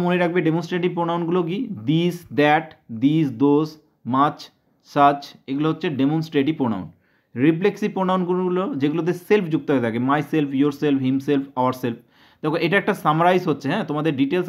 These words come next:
আলোচনা আমি করে দিচ্ছি এগুলো বিষয়গুলো কি। তারপর দেখো ইন্টারোগেটিভ প্রোনাউন, ইন্টারোগেটিভ প্রোনাউন মানে কোশ্চেন মার্ক যেটা দিয়ে হয়, যেমন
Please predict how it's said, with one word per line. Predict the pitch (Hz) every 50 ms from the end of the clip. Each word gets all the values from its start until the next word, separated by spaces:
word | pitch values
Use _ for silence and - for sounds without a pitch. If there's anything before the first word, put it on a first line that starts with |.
| 143
আলোচনা | 143 143 139 170 160 160
আমি | 160 156 -
করে | 147 143 147
দিচ্ছি | 147 147 156
এগুলো | 143 139 139 135 131
বিষয়গুলো | 143 139 139 135 139 131 131
কি। | 156 - - - _ _ _ _ _ _ _ _ _ _ _ _ _ _ -
তারপর | 156 170 185
দেখো | 208 202 196 - 170 175
ইন্টারোগেটিভ | 175 170 196 196 196 196 185 208 - - - _ - - - - - _ _ _
প্রোনাউন, | 151 160 165 165 170 180 190 180 156
ইন্টারোগেটিভ | 156 151 170 175 180 180 180 180 156 160
প্রোনাউন | 165 160 165 170 170 160
মানে | 156 156 - -
কোশ্চেন | 156 156 - - 180 170 165
মার্ক | 160 147 123 139
যেটা | 139 143 135 139
দিয়ে | 135 135 131
হয়, | 143 170 165 151
যেমন | 147 143